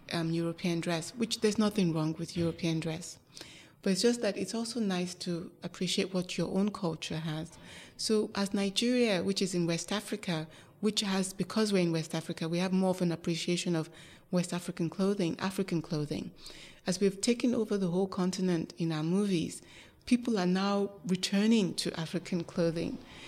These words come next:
in, on the continent. And, and I think that's a good thing, because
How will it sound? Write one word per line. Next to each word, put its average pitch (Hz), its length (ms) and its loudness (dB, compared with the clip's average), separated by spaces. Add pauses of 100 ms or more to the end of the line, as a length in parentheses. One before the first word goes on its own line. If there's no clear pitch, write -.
(260)
in, 175 420 2
on 180 140 2
the 175 80 -2
continent. 175 800 -4
And, 180 280 -2
and 202 140 0
I 233 60 0
think 330 240 0
that's 339 200 -4
a 254 40 -4
good 233 300 -6
thing, 190 340 0 (360)
because 226 440 -2